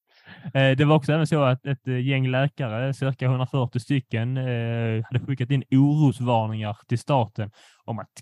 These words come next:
kidsen har gått lite långt och förlorat sin moral och sina seder.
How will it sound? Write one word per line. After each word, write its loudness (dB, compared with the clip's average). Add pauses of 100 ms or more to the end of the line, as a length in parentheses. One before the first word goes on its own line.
(160)
kidsen -4
har -6
gått -6
lite -8
långt -6
och -8
förlorat -2
sin 0
moral 2
och -6
sina -8
seder. -2